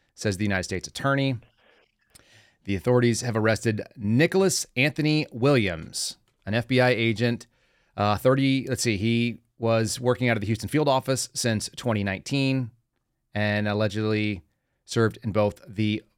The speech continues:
<laughs> criminal violent gang squad and the counterterrorism squad. Charges allege that between March twenty-two and July twenty-three,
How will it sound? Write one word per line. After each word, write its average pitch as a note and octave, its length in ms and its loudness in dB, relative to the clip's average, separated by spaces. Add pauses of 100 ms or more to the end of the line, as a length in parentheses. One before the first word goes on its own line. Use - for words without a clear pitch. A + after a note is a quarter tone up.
(140)
<laughs> - 300 -16
criminal C3 360 4
violent G#2 300 0
gang C3+ 200 2
squad B2 340 0
and G2+ 140 -10
the F#2 60 -10
counterterrorism B2 680 0
squad. A#2 380 2
Charges G#2+ 340 -2
allege G#2 440 -2 (300)
that A2 100 2
between A#2 340 0
March D#3+ 320 2
twenty-two B2+ 640 2 (300)
and - 80 -20
July C#3 560 2
twenty-three, G#2 760 -2